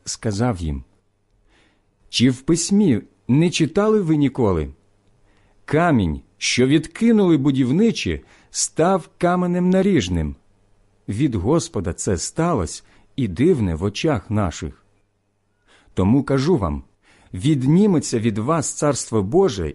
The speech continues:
й дасться народові, що буде приносити плоди його. Хто впаде на цей камінь, розіб'ється, а на кого він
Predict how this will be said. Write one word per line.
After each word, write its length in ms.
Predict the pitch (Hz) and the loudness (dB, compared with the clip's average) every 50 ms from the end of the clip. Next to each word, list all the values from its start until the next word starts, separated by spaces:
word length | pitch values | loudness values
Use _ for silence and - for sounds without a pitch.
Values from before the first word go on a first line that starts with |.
| _ _ - | _ _ -8
й 160 | 110 98 90 | -6 -6 -6
дасться 560 | 78 90 147 175 196 180 - - - - 156 | -4 -2 -2 0 0 -2 -4 -6 -4 -2 0
народові, 680 | 135 123 117 120 160 208 214 165 113 95 76 80 73 73 - _ _ _ - - | 2 2 2 2 2 2 2 2 0 -2 -2 -4 -6 -8 -10 _ _ _ -20 -12
що 320 | - - - - 143 143 | -8 -8 -4 0 0 0
буде 340 | 123 101 120 202 202 175 190 | 2 2 0 0 2 2 0
приносити 760 | 185 - 147 143 135 139 156 190 202 196 - 156 127 - 131 | 0 2 2 2 4 4 4 2 0 -2 -4 -6 -6 -6 -6
плоди 400 | 101 - 123 127 143 143 143 180 | -6 -4 -2 -2 -2 0 0 0
його. 400 | 143 104 92 78 76 76 71 67 - _ _ _ _ _ _ _ _ _ _ _ _ _ _ | 0 0 -2 -4 -6 -8 -8 -10 -12 _ _ _ _ _ _ _ _ _ _ _ _ _ _
Хто 320 | _ - - - - 123 113 | _ -20 -10 -4 -2 -2 -2
впаде 500 | - - - 104 90 85 87 165 196 185 | -2 -6 -4 -4 -4 -2 0 0 2 2
на 120 | 151 123 | 2 0
цей 200 | - - 110 98 | -2 -2 -6 -6
камінь, 480 | 92 - - 104 90 85 78 71 69 65 _ _ _ _ _ _ _ - | -6 -4 -6 -4 -2 -2 -4 -4 -6 -10 _ _ _ _ _ _ _ -12
розіб'ється, 840 | - 90 80 78 78 87 82 98 113 131 117 - - - 85 71 69 _ _ _ _ _ - _ | -10 -8 -8 -8 -8 -8 -6 -2 -2 -2 -2 -2 -6 -8 -10 -10 -12 _ _ _ _ _ -12 _
а 120 | - 127 127 | -2 2 2
на 140 | 131 143 143 | 2 2 0
кого 460 | 143 - 180 202 202 170 131 139 117 | -2 0 0 2 2 2 2 0 -2
він 360 | 107 107 156 196 190 156 - | -2 -2 -2 0 0 -2 -2